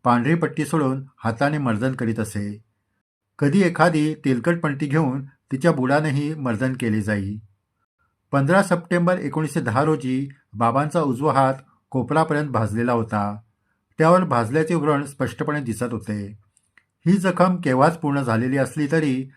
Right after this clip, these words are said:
तूप लावलेली कापडाची पट्टी बदलण्याचा नित्यक्रम अखेरपर्यंत सुरू होता. अर्थात हे सगळं भागोजीची सेवा घडावी म्हणून असे. पट्टी बदलून भागोजी निघून जाई.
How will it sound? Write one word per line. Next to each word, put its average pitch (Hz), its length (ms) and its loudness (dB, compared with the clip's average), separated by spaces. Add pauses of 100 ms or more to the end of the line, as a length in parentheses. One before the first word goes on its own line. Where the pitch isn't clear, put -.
(360)
तूप 185 160 2
लावलेली 170 420 4
कापडाची 147 460 0
पट्टी 165 300 -4
बदलण्याचा 139 560 0
नित्यक्रम 139 640 -2 (200)
अखेरपर्यंत 143 520 -2
सुरू 117 260 -4
होता. 107 500 -2 (580)
अर्थात 123 300 2 (100)
हे 170 80 2
सगळं 170 340 2
भागोजीची 143 540 0
सेवा 139 300 0
घडावी 135 260 2
म्हणून 135 240 -2
असे. 104 440 -4 (520)
पट्टी 143 280 0
बदलून 165 420 2
भागोजी 139 480 2
निघून 120 320 -2
जाई. 110 360 -2